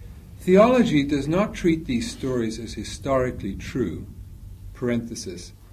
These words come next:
in the modern sense, but as theologically true." Obviously, the description of Adam and Eve's fallen condition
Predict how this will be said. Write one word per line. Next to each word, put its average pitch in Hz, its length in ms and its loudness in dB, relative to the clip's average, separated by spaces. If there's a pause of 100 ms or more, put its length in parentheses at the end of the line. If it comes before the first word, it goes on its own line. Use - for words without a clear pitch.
(280)
in 117 140 -2
the 113 60 -2
modern 113 360 -2
sense, - 480 -14 (2000)
but 156 160 4
as 170 220 2
theologically 160 640 4
true." 98 300 -10 (4000)
Obviously, 190 680 8
the 151 200 4
description 170 540 4
of 147 160 -2
Adam 160 240 4
and 151 100 2
Eve's 143 220 -2
fallen 160 460 4
condition 120 680 -4